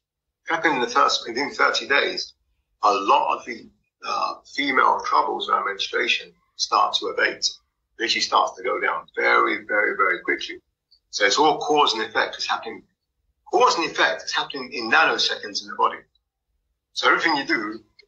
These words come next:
there's an immediate reaction in the body. Uh, for that, the, the, it's only the manifestation that reaction may take time, but everything happens, uh, it's happening in nanoseconds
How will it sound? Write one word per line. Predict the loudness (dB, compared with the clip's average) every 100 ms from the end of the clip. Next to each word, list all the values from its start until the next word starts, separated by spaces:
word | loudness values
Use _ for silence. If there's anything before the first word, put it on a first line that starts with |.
| -8
there's | -6 -4
an | -6 -8 -12 -12 _ -10
immediate | -4 -2 0 0
reaction | 2 2 2 -2 -10 -10
in | -10
the | -6
body. | -2 -2 -2 _ _ _ _ _ _ _ 0
Uh, | 4 4
for | 2
that, | 0 0 0 -2 -2 -8 -4
the, | -4 -4 -6
the, | -6 -4
it's | 0 4
only | 4
the | 4 4
manifestation | 4 2 0 -4 0 2 2 0 -10 _ _ _ -4
that | -2 -2 -6
reaction | -4 -4 -4 0
may | 0
take | 0 -4 -4
time, | 2 2 2 -4
but | -14 -4
everything | -4 -2 -6
happens, | 0 -2 -2 -12 -12 -14 -16 _ _ _
uh, | 2 4 4 2 0 -4
it's | -12 -8
happening | -8 -6 -8
in | 0
nanoseconds | 2 2 -2 -4 -6 -12 -18 -12 -12